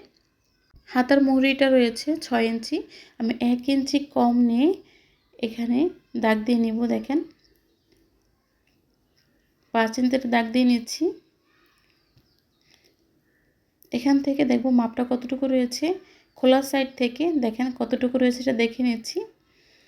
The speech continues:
এই সাইড থেকেও ঠিক একই মাপে দাগ দিয়ে নেব। এখান থেকে এই মাপে এভাবে করে শেপটা দিয়ে নিতে হবে।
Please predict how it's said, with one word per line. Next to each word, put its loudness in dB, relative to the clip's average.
এই 2
সাইড 0
থেকেও 0
ঠিক 2
একই 0
মাপে -4
দাগ 0
দিয়ে -2
নেব। -6
এখান 0
থেকে 0
এই 4
মাপে -2
এভাবে -2
করে 0
শেপটা -4
দিয়ে -4
নিতে -4
হবে। -2